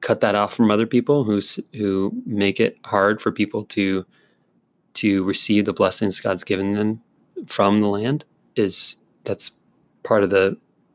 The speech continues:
the judgment God's gonna bring at the end of time. Be like, "No, people are gonna be restored to their garden, and, um, they will get the sustenance that God's providing for them too." So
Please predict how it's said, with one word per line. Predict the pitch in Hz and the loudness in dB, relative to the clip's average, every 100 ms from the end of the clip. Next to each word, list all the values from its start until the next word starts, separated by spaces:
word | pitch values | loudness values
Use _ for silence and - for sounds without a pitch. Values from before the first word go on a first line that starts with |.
| _ | _
the | 113 | -4
judgment | 107 107 107 - | 0 0 0 -2
God's | 101 90 | -2 -2
gonna | - 98 | -2 -2
bring | 95 95 98 92 - | 0 0 0 -4 -10
at | |
the | - | -8
end | 98 | -6
of | 98 | -2
time. | 151 123 113 _ _ _ - | -2 -2 -6 _ _ _ -12
Be | |
like, | 123 - - - - _ - | -6 -4 -6 -18 -20 _ 0
"No, | 170 | 0
people | - 131 | 2 4
are | 139 | 4
gonna | 127 | 6
be | 117 | 4
restored | 101 - 104 104 | 2 2 2 2
to | |
their | 104 | -2
garden, | 92 92 87 107 - _ _ _ _ - | 0 0 -2 -8 -12 _ _ _ _ -4
and, | 104 95 98 - - | -2 -2 -4 -10 -12
um, | 92 107 - | -10 -12 -4
they | 107 98 | 0 2
will | 95 95 175 - | 2 2 -2 -6
get | - - | -4 -4
the | - | -2
sustenance | - 107 - 110 110 - | -2 -2 -2 -6 -6 -6
that | 101 - - _ _ _ _ | -6 -6 -10 _ _ _ _
God's | - 98 - | -10 -8 -6
providing | 117 117 117 | -6 -6 -8
for | 110 | -6
them | - - | -4 -4
too." | - 143 139 _ - | -2 -4 -6 _ -10
So | - | -8